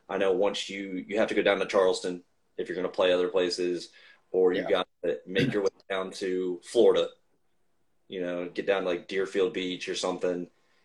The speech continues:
Speaker 2: Mm-hmm.
Speaker 1: It's, it is one of those things, like, I wish, I wish there was more, we'll say, finances to try and create those opportunities, like those indoor, I know, um, Hot Shots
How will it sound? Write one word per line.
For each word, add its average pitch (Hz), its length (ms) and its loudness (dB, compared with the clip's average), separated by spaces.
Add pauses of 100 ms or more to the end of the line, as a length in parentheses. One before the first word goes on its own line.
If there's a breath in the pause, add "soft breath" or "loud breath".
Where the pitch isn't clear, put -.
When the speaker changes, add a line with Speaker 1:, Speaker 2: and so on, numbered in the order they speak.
Speaker 2:
Mm-hmm. 117 260 4 (540)
Speaker 1:
It's, 98 560 -4 (600)
it 175 140 4
is 190 120 2
one 160 100 6
of 135 60 6
those 120 120 4
things, 113 200 2
like, 104 120 2
I 104 80 4
wish, 113 360 2
I 95 80 -4
wish 101 280 -4
there 101 120 -2
was 95 160 -4
more, 92 680 2 (560)
we'll - 80 -10
say, 90 120 -2
finances 85 840 -2 (300)
to - 60 -8
try 92 340 0
and 85 220 -6 (320)
create 98 220 4
those 90 140 2
opportunities, 87 800 -2
like 92 160 0
those 90 200 2 (120)
indoor, 104 520 2 (380 soft breath)
I 98 80 -2
know, 104 300 4
um, 95 440 0
Hot 104 280 0
Shots 87 500 -2